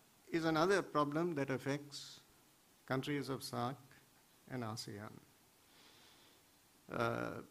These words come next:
now here, I, I think it is very useful for you to focus on this. You know, with regard to piracy, there are many issues. Uh,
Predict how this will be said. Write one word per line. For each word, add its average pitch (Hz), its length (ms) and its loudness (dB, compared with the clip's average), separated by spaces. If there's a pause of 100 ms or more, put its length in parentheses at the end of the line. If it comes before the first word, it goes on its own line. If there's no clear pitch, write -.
(280)
now 180 120 0
here, 196 560 -4
I, 147 240 0
I 151 80 -4
think 180 200 -6
it 175 60 -8
is 175 100 -2
very 151 180 -2
useful 147 440 -4
for 131 160 -6
you 120 300 -4 (480)
to 156 160 -2
focus 160 440 -6
on 160 220 -4
this. - 380 -8 (2500)
You 190 60 4
know, 190 240 6 (360)
with 170 160 2
regard 202 260 6
to 202 60 2
piracy, 175 600 4
there 147 180 4
are 147 100 4
many 139 440 0
issues. - 640 -6 (1200)
Uh, 131 60 -4